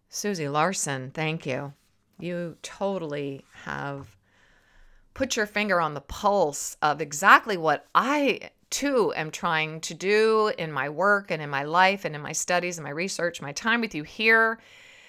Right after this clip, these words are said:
is to help us all take a collective, deep breath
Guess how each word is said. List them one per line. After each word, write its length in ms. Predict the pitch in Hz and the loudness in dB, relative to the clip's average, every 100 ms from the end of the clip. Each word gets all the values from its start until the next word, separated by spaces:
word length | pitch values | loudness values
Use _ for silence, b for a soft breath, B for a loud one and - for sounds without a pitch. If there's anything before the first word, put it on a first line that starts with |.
| B B | B B
is 160 | 196 214 | -4 -2
to 80 | |
help 340 | 214 269 320 277 | 2 8 8 8
us 160 | 185 - - | -4 0 10
all 320 | 247 269 285 | 12 12 10
take 560 | 285 - 190 143 139 - | 4 -2 2 2 2 2
a 80 | 190 | 2
collective, 1160 | - 214 185 180 190 233 294 330 - 247 139 - - | 2 0 2 2 0 4 4 2 -4 -4 -4 -8 -6
deep 460 | 269 311 208 - - - _ _ | 2 6 4 2 -16 -20 _ _
breath 580 | 190 190 262 311 - | -8 0 4 4 2